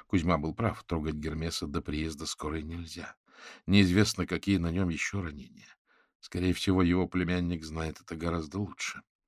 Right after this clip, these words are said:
Поэтому Виктор просто присел на корточки рядом и тихо проговорил: «Держитесь, пожалуйста». Раздались звуки сирен,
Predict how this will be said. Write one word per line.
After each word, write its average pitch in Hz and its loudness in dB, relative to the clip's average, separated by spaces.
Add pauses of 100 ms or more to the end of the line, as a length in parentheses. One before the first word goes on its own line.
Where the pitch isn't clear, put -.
(760)
Поэтому 85 2
Виктор 85 -2
просто - -2
присел 85 -2
на 78 -2
корточки 82 -8
рядом 80 -4
и - -10
тихо - -10
проговорил: 78 -6 (560)
«Держитесь, 78 -4
пожалуйста». - -6 (600)
Раздались 107 6
звуки 98 2
сирен, 90 -4